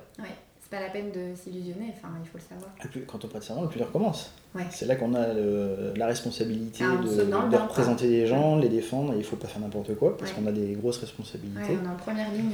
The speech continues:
Speaker 1: pour de vrai. Mm.
Speaker 2: Ouais. Et puis, euh, ce que je pourrais dire à un con-, un jeune confrère, c'est, euh, il a été certainement très bien formé à la fac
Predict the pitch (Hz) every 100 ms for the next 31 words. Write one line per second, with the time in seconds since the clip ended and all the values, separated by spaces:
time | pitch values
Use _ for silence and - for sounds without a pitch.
0 | 175 185 190 190 165 - - - 185 -
1 | 101 165 - - - - - - - 127
2 | 120 - - - 120 120 117 110 107 107
3 | 107 104 104 - - - 131 135 - 131
4 | 123 127 127 120 107 113 113 113 113 120
5 | 156 139 127 - 120 123 135 151 - -
6 | - - - 104 113 - - 113 113 107
7 | 101 101 98 101 104 101 - - - -
8 | - - 110 110 110 123 - - - 120
9 | 123 120 - 135 135 110 113 - - -
10 | - - - - - 107 101 117 135 -
11 | -